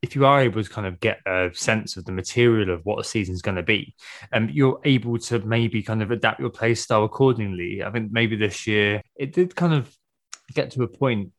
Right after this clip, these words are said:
probably fairly early, actually. I, I think maybe the John Stones brace,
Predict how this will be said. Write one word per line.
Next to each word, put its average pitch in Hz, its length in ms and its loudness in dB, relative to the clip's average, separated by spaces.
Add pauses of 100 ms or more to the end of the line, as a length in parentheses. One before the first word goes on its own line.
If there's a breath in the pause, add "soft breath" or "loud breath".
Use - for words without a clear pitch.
(120)
probably 147 200 -2
fairly 131 480 4
early, 127 240 4
actually. 90 440 -4
I, 104 280 -2
I 104 80 -6
think 123 200 -6
maybe 107 240 -4
the 104 80 -4
John 113 260 0
Stones 113 500 -2
brace, - 680 -2